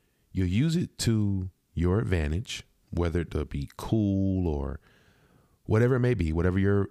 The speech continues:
your, your mind may conjure up to the advantage of, you know, taking a piece of our culture, what we claim to be our culture, but you really don't want to deal with the ramifications that come with it.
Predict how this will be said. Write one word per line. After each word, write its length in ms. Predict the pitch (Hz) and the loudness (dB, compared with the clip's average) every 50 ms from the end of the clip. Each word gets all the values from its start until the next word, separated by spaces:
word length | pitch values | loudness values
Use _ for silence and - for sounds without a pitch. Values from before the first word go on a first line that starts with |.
| - | -6
your, 280 | - 92 90 95 92 92 | -6 -2 0 0 0 0
your 140 | 92 92 90 | 0 0 0
mind 340 | 90 90 90 92 90 90 90 | 0 0 0 0 0 0 0
may 160 | 90 90 90 | 0 0 -2
conjure 500 | - - - 90 90 90 87 87 87 87 | -2 -4 -2 -2 -2 -2 -2 -2 -2 -2
up 160 | 85 - _ | -4 -4 _
to 180 | - - 98 90 | -6 -4 -2 -2
the 200 | 85 90 90 87 | 0 0 0 0
advantage 420 | 82 90 92 92 85 85 78 85 | 0 0 0 0 0 -2 -2 -2
of, 180 | 85 78 76 78 - _ _ _ _ _ - - | -2 -4 -4 -10 -16 _ _ _ _ _ -6 -4
you 80 | 98 | -2
know, 120 | 85 78 80 | -2 -2 -2
taking 540 | - - 92 82 - 90 90 87 92 95 - _ _ _ _ | -2 -4 -2 -2 -2 -2 -2 -4 -4 -8 -10 _ _ _ _
a 60 | - | -10
piece 300 | - - 98 92 - - | -4 -4 -4 -2 -2 -4
of 80 | 80 80 | -4 -4
our 120 | 80 87 | -4 -2
culture, 520 | - - 131 127 - - - 78 80 98 - _ _ _ _ _ _ _ _ _ _ _ | -2 -2 -2 -2 -4 -6 -6 -6 -8 -8 -12 _ _ _ _ _ _ _ _ _ _ _
what 180 | - 90 87 80 | -4 -4 -2 0
we 120 | 92 92 | -2 -2
claim 420 | - - - 110 113 113 113 110 | 0 0 0 2 2 2 0 0
to 100 | - - | -2 -4
be 300 | 101 92 82 76 73 73 - _ _ _ _ _ _ _ _ - | -4 -4 -2 -2 -4 -6 -10 _ _ _ _ _ _ _ _ -4
our 120 | 82 82 | -4 -4
culture, 540 | - - - 76 76 - - - 87 95 107 - _ _ _ _ _ _ _ _ _ _ - | -4 -4 -4 -4 -4 -4 -6 -6 -6 -6 -8 -12 _ _ _ _ _ _ _ _ _ _ -2
but 220 | - 110 104 - - | -2 0 0 0 0
you 100 | 95 90 | 0 0
really 420 | 90 92 117 147 156 151 139 135 | 0 2 2 2 2 2 0 -2
don't 340 | 113 95 120 123 131 120 - | 0 0 2 2 2 2 2
want 180 | 110 117 113 | 2 2 2
to 60 | 104 98 | 2 2
deal 300 | 87 98 110 113 107 107 | 2 2 2 2 2 2
with 320 | 101 95 95 87 - - | 2 2 2 2 0 -2
the 80 | - 80 | -2 0
ramifications 1160 | 85 90 87 85 80 - - - - 113 120 120 113 - - 90 82 80 76 - - - - - _ _ _ _ _ _ _ _ _ _ _ - | 2 2 2 0 -2 -4 -6 -4 -2 0 0 0 0 -2 -2 -2 -4 -4 -6 -8 -10 -14 -16 -20 _ _ _ _ _ _ _ _ _ _ _ -6
that 140 | 78 76 | -6 -4
come 240 | - - 90 76 71 | -2 -2 -2 -2 -2
with 300 | 73 80 78 76 - - | -2 -2 -2 -4 -6 -10
it. 120 | - - | -14 -16